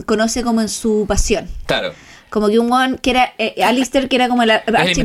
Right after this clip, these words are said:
Speaker 1: perdón, que era el aventurero,
Speaker 2: Ah.
Speaker 1: estaba como en un bote, casi
Speaker 2: Sí.
Speaker 1: se ahoga y él lo salva. El otro que era el inventor estaba como en un auto que había muy poco en
Speaker 2: Que,
Speaker 1: esa
Speaker 2: que, y
Speaker 1: época.
Speaker 2: que había armado él mismo.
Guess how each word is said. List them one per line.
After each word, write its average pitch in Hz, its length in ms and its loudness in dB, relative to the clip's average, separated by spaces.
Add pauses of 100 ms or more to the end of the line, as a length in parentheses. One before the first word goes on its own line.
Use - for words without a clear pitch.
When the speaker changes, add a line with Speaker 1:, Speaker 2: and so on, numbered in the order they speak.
Speaker 1:
perdón, 240 160 0
que 254 80 -4
era 240 80 0
el 247 60 2
aventurero, 240 520 0
Speaker 2:
Ah. - 40 0
Speaker 1:
estaba 240 260 0
como 240 160 -10
en 233 60 -8
un 220 120 -6
bote, 240 380 2
casi 226 220 2
Speaker 2:
Sí. 269 60 2
Speaker 1:
se 247 60 2
ahoga 233 380 4
y 226 40 4
él 226 60 2
lo 226 80 0
salva. 226 600 2
El 214 100 2
otro 220 160 2
que 226 60 4
era 220 80 2
el 226 80 2
inventor 220 400 2
estaba 220 320 0
como 226 120 -4
en 220 60 -2
un 214 120 -2
auto 233 360 -2
que 208 80 0
había 202 160 4
muy 208 220 -2
poco 214 240 0
en 214 60 2
Speaker 2:
Que, 208 40 2
Speaker 1:
esa 220 200 0
Speaker 2:
que, 220 40 2
y 226 40 -2
Speaker 1:
época. 208 120 -2
Speaker 2:
que - 80 0
había 196 140 2
armado 123 240 -2
él 117 40 -2
mismo. 120 300 -6